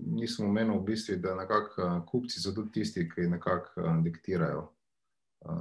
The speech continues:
določeno funkcionalnosti. In če zdaj ti nekako daš določene funkcionalnosti v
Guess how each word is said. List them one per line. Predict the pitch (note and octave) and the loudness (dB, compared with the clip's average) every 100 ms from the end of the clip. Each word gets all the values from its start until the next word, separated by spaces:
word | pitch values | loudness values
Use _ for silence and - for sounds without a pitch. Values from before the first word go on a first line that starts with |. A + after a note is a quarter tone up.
| E2+ E2 _ _ _ _ _ _ _ _ | -6 -10 _ _ _ _ _ _ _ _
določeno | G2+ G2+ G#2+ A2 A2 F#2 | -2 2 4 4 2 2
funkcionalnosti. | E2+ F#2+ - F2+ G#2 A#2+ A#2+ A2 G#2 - _ _ _ _ - | 0 -4 0 2 2 0 0 -4 -4 -8 _ _ _ _ -2
In | G#2 G#2 | 0 4
če | G#2+ | 6
zdaj | B2 B2 | 8 8
ti | C3 B2 | 6 6
nekako | A#2+ B2 A#2 A2+ | 6 6 6 8
daš | A#2 A#2 | 8 6
določene | A2+ B2 A#2+ A2+ | 4 2 2 -2
funkcionalnosti | A2+ G#2+ A2+ A#2+ A#2+ A2 - | -2 -2 0 2 2 2 2
v | A2 | 4